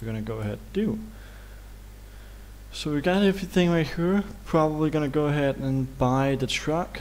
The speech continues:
at first. So I guess the truck should be in, guess what?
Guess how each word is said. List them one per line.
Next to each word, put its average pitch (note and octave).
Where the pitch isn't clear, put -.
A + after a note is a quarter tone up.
at B2+
first. A#2
So B2
I A#2+
guess F3
the -
truck -
should -
be D3+
in, C#3+
guess -
what? -